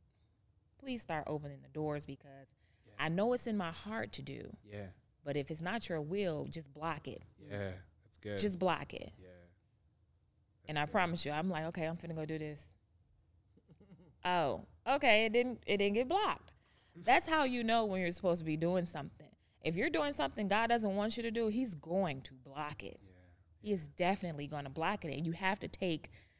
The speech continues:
Speaker 1: the signs with that. Lord Jesus, I don't know why I just came. <laughs> I don't know why this just popped in my head. This is, I am so sorry. This is so random, but terrible.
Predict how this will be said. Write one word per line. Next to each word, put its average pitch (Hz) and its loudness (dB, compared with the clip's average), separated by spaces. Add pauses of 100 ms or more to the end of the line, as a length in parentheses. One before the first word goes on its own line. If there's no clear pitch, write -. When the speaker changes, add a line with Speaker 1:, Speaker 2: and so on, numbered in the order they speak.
(360)
Speaker 1:
the 170 -20
signs 170 -2
with 156 -6
that. 151 -8
Lord 165 -12
Jesus, 151 -20
I 160 -18
don't 160 -20
know 151 -20
why 156 -6
I 165 -2
just - -10 (600)
came. 185 4 (240)
<laughs> - -20
I - -16
don't 508 8
know 480 8
why 453 8
this 480 10
just 427 6
popped 440 4
in 392 -2
my 392 6
head. 403 4
This 415 4
is, - -2
I 349 8
am 339 8
so 359 4
sorry. 254 2
This 302 0
is 277 -6
so 254 0
random, 240 -2
but 196 0 (1500)
terrible. 262 2